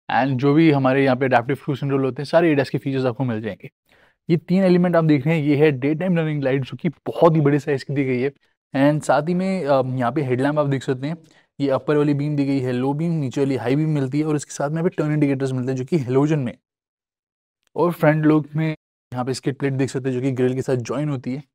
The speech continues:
काफ़ी डिफरेंट लग रही है। और साइड प्रोफाइल आप देख सकते हैं, साइड प्रोफाइल में सेम आपको यहाँ पे सत्रह इंच के अलॉय व्हील्स मिलेंगे, डायमंड कट,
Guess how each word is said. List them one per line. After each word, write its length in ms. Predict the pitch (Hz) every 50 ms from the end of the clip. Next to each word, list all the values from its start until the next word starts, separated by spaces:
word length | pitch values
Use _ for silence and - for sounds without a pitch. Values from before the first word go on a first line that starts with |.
| _
काफ़ी 220 | - 120 120 - 196
डिफरेंट 360 | 143 185 180 - 151 160 156
लग 120 | 143 127
रही 140 | 123 120 113
है। 100 | 139 170 - _ _ _ _ _ _ _ _ _ _ _ _ _ -
और 160 | 113 127 131 127
साइड 300 | - - - 151 156 156
प्रोफाइल 300 | 165 151 160 156 156 151
आप 80 | 151
देख 160 | 143 143 131
सकते 220 | - 143 127 120 143
हैं, 120 | 151 147 -
साइड 280 | - - 147 147 165 165
प्रोफाइल 260 | - - 175 175 175
में 120 | 180 190
सेम 320 | 175 - - 160 160 170 165
आपको 140 | 160 156 -
यहाँ 100 | 175 165
पे 80 | 165 175
सत्रह 300 | - 143 131 160 160 165
इंच 140 | 165 - -
के 100 | - 160
अलॉय 200 | 135 127 131 135
व्हील्स 240 | 139 147 156 143
मिलेंगे, 300 | 135 147 143 139 143 156
डायमंड 440 | 147 127 117 104 117 127 151 160 143
कट, 200 | - 135 139 -